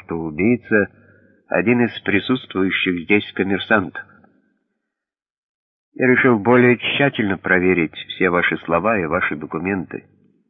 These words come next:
И что мне удалось выяснить, господа?" Он снова сделал театральную паузу и, показав на Поля, сказал: "У этого господина поддельные документы.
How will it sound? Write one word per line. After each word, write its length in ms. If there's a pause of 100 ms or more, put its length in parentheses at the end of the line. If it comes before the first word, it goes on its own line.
(460)
И 140
что 200
мне 180
удалось 460
выяснить, 840
господа?" 560 (1600)
Он 160
снова 280
сделал 300
театральную 580
паузу 380
и, 60
показав 460
на 140
Поля, 400 (120)
сказал: 500 (1200)
"У 80
этого 380
господина 720 (1040)
поддельные 580
документы. 640